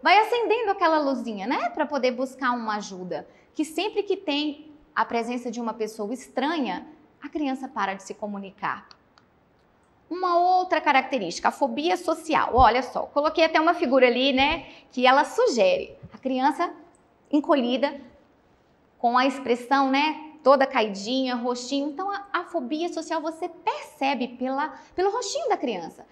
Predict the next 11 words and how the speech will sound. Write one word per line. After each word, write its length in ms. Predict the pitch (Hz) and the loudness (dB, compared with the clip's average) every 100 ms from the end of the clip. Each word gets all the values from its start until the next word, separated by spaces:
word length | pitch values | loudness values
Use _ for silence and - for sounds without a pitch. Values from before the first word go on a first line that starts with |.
| _ _ - | _ _ -2
A, 360 | 226 233 214 | 2 4 4
a 60 | 254 | 2
expressão 460 | 269 339 339 370 403 | -2 -4 -2 -2 -2
facial 380 | 285 277 220 | -4 -2 -2
dela 200 | 202 202 | 0 0
muda, 380 | 262 233 214 214 | 0 -2 -6 -6
a 40 | 220 | -8
expressão 580 | - 240 233 - 330 | -6 -6 -6 -4 -4
corporal 800 | 330 247 233 214 196 196 220 196 - - - | 0 -2 -2 0 4 6 6 4 -4 -18 -8
dela 400 | 185 214 226 240 | 0 2 4 2
muda 600 | 269 262 254 233 247 | 2 2 0 -2 -6